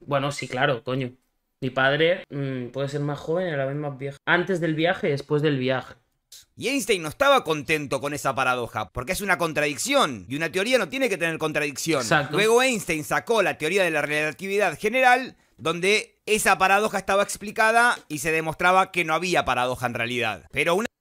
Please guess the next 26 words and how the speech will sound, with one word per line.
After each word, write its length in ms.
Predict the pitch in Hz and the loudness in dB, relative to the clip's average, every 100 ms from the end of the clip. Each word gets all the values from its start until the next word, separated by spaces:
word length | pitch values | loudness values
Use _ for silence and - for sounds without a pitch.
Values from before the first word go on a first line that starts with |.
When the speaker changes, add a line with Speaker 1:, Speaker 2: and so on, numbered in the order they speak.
| - | -10
Speaker 1:
Yo 180 | 156 185 | 0 4
lo 160 | 226 226 | 4 2
que 120 | 226 | -2
sí 240 | - 214 | -2 -2
conozco 560 | 214 202 196 - 190 185 | 0 2 0 -2 0 0
bien 380 | 185 220 240 233 | 2 2 2 0
es 480 | 196 220 - - - | 0 0 -4 -10 -6
lo 340 | 151 160 147 | 0 2 2
de 680 | 143 147 143 139 135 127 135 _ _ _ _ | 2 2 4 2 0 -2 -10 _ _ _ _
que 120 | - 160 | -4 -2
se 240 | - 156 | -2 -2
creen, 420 | 175 202 214 - - | 2 2 0 -4 -12
o 80 | - | -8
sea, 500 | - 170 147 - - _ _ _ _ | 0 2 0 -6 -20 _ _ _ _
el 140 | 165 175 | 2 4
gato 240 | 220 240 | 4 4
de 140 | 185 | 4
Rödinger. 560 | 143 139 120 117 113 - _ _ - 151 | 2 0 0 -4 -6 -10 _ _ -6 0
El 60 | |
gato 240 | 165 190 214 | 2 2 2
de 100 | 202 | 2
Rodinger, 800 | 214 226 240 240 247 254 262 - _ _ - | 2 2 0 2 2 0 -4 -14 _ _ -4
eh, 360 | 143 139 131 - | 0 2 2 -2
es 180 | 139 147 | -4 0
un 80 | 170 | 0
experimento 1000 | 151 - 151 147 151 143 131 113 117 _ | 0 2 2 2 2 0 -2 -4 -6 _